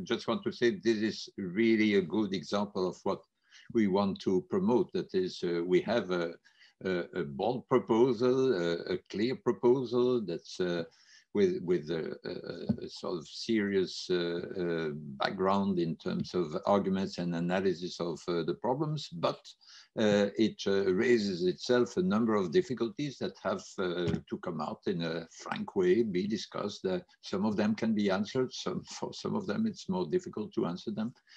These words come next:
And, uh, so I appreciate in particular the very systematic way in which Siana formulated her, her, um, uh, her objections and the, the difficulties. And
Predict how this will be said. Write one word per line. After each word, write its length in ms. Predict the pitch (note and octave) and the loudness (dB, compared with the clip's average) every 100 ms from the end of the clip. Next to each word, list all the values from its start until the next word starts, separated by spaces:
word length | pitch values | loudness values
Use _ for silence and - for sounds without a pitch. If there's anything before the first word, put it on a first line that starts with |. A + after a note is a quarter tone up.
| - - | -20 -8
And, 260 | G#2+ G2+ G2 | 0 4 6
uh, 360 | F#2+ F2+ F#2 F2+ | 6 4 2 0
so 180 | - | 2
I 120 | G#2 G2 | 4 4
appreciate 720 | F#2 - A#2+ G#2+ A#2+ G2+ G#2+ | 0 2 4 6 6 6 4
in 160 | G2+ | 4
particular 540 | G2+ F2+ B2 A#2+ G#2 F#2+ | 2 4 4 4 2 2
the 140 | F#2 | 2
very 340 | F2 F#2+ F#2+ | 2 0 0
systematic 760 | F2+ G#2 F#2 F#2 G2+ - A2+ - | -2 -6 -4 -2 0 0 -2 0
way 120 | A#2+ | 0
in 80 | A2+ | 0
which 180 | G2+ - | -2 -4
Siana 760 | G2+ F#2 A2 B2+ B2 A#2 - | 0 2 2 2 0 -2 -4
formulated 720 | - G#2 A#2 A#2 A#2+ A#2+ A2 - | -2 0 2 4 4 2 -2 0
her, 220 | G2+ F#2 - - - - - | 0 0 -2 -10 -20 -20 -6
her, 720 | G#2+ F#2+ F#2+ F2+ F2 E2+ E2 | 0 4 6 6 4 2 2
um, 280 | E2 E2+ - - | 0 -4 -6 -2
uh, 220 | F2+ F2 - | 0 0 0
her 220 | G2+ F2+ | 4 4
objections 640 | E2 D2+ G3+ - C3 A#2 | 4 2 0 0 -2 0
and 160 | F#2 F#2 | 0 2
the, 200 | F3 E2+ | 2 2
the 100 | D2+ | -2
difficulties. 760 | D2+ G#3 F3+ C3+ A#2+ - F2 - | 0 0 2 2 2 0 -4 -4
And 200 | F#2 | -6